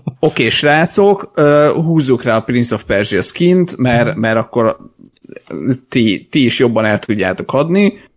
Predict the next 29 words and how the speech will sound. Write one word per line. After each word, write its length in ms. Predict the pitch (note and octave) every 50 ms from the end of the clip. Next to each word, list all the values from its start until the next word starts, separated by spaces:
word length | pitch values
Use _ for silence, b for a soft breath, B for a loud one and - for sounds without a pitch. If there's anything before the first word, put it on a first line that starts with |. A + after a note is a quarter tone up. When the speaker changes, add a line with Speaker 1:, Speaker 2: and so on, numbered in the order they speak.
| _ _ _ _ _ _ -
Speaker 2:
ö, 280 | - - G#2+ G#2 G2+
mármint 340 | G#2+ G#2 G2+ G2+ G2+ G#2+ -
a 100 | - C2+
fejlesztőkre 640 | - - - B2 C3 C#3 D3 - - - D3+ C#3+ C#3+
Speaker 1:
Mhm. 80 | D#3 D#3+
Speaker 2:
nézve, 320 | C#3+ D3 D3+ D3 D3 C#3
tehát, 160 | - F#2 G#2
hogy 100 | - G#2+ G#2+
többeket 500 | - - - A#2+ A2+ G2 F#2 - G2+ F2
fog 140 | - - F2+
érdekelni, 540 | G2+ C3 C#3 C#3 C#3+ C3+ - C#3 C3 C3 B2+
meg 260 | B2+ A#2+ A2+ A2 F#2+ E2+
nekünk 320 | G2 G#2+ G2+ - G#2+ G2+ -
is 120 | - -
több 200 | - G#2 F2 -
pénz 260 | - A2+ A2 A2 G#2+
lesz, 200 | A2+ A2 G#2 -
mert 200 | - G#2 G2+ G2
egy, 280 | G2 G2 G2 E2+ - -
meg, 240 | - G2+ G2+ G2+ E2 -
meg 220 | F#2 G2+ F#2+ F2
legalább 420 | F#2+ G2+ G2 G#2 G#2 G2+ G2 F#2 F#2+
ez 120 | F2+ -
nem 220 | F#2+ G2 G#2+ G2+
égünk 300 | D#2+ E2+ D#2+ F2+ G2 F#2
be, 140 | F2 G#2 G#2+
hogy 260 | G#2 G#2 G#2 G#2+ -
kihozunk 460 | - - G#2+ F2 E2+ F2 F#2+ E2 D#2 F2+
egy, 280 | F2 E2+ E2 D2 -